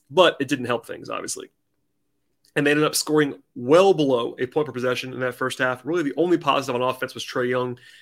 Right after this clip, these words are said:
and maybe the rebounding, but that was kind of a, a mixed bag for sure. Uh, defensively, they were also awful. So a lot of that was because of the turnovers, which is certainly where offense leads into defense, and that directly led to thirteen points for Minnesota.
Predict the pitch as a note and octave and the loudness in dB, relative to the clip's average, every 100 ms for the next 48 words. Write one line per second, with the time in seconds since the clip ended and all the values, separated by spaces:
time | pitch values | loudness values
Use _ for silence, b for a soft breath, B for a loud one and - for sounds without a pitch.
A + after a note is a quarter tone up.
0 | B B2 A#2+ B2 A#2 B2 B2+ C3 C3+ B2+ | B -6 -4 -2 -2 0 0 0 -2 -4
1 | A#2 A2+ - B2+ A#2 A2+ A2+ A2 A#2 B2 | -4 -4 -6 -6 -4 -4 -4 -6 -8 -6
2 | - A#2+ A#2+ A#2+ A#2 - C3+ C#3 b b | -4 -2 -2 -4 -6 0 2 0 b b
3 | _ B2+ A#2+ C3 F#3 F#3+ G3 G#3+ G#3+ G3 | _ -4 -2 2 2 2 0 2 4 4
4 | A3+ C3+ A2 - - - E3 D#3+ - B | 2 0 -2 -4 -16 -2 2 2 -2 B
5 | B B B _ - F3 G#3+ G3 D3+ D3+ | B B B _ 2 4 6 4 2 0
6 | C#3 D3 D3 A#2+ C#3 D#3 D#3 D#3 C3 - | -4 -2 -2 -2 0 0 0 -4 -6 -8
7 | B2 - - D3 C3 B2+ B2 B2 C#3 C#3 | -10 -10 -2 -2 0 -2 -2 -2 -2 0
8 | C3+ - C3 C3+ C3 D3+ D3+ D3 E3+ F3+ | -4 -2 -2 -2 -2 -4 -4 -4 -2 -2
9 | F#3+ - B2+ B2+ C#3 B2+ C3 C#3+ C#3+ B2 | -4 -4 -4 -2 -2 0 0 0 -2 0
10 | B2+ A#2+ - C#3 - C#3 C3 B2+ C#3+ D#3 | -2 -4 -6 -6 -6 -8 -8 -6 -6 -6
11 | - D3 D3+ D3+ D#3+ E3+ | -8 -6 -4 0 2 0